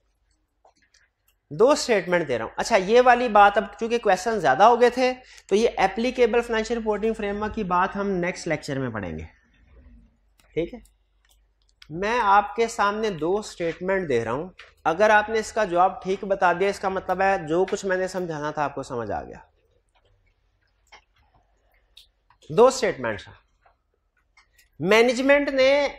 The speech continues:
अपनी फाइनेंशियल स्टेटमेंट, सॉरी, ऑडिटर ने अपनी रिपोर्ट में ओपिनियन दिया है, वो मैं ओपिनियन आपके सामने रख रहा हूं।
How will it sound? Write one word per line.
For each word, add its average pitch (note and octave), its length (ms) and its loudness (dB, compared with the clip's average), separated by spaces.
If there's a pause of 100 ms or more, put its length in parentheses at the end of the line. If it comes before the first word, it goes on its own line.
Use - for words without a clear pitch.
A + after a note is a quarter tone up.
(140)
अपनी A#3+ 380 -2
फाइनेंशियल G3 760 0
स्टेटमेंट, F#3+ 640 -4 (260)
सॉरी, B2 320 -6 (1500)
ऑडिटर B3 640 4
ने D#4 160 2 (100)
अपनी C4 420 2
रिपोर्ट A#3 600 4
में G#3+ 400 0 (1120)
ओपिनियन D4+ 520 4
दिया B2 200 -4
है, - 200 -14 (1120)
वो G#3 180 4
मैं C#4 220 2
ओपिनियन D4 720 0 (100)
आपके A3+ 600 2
सामने G3+ 580 0
रख C3+ 200 -2
रहा G2 120 -6
हूं। D#2+ 120 -16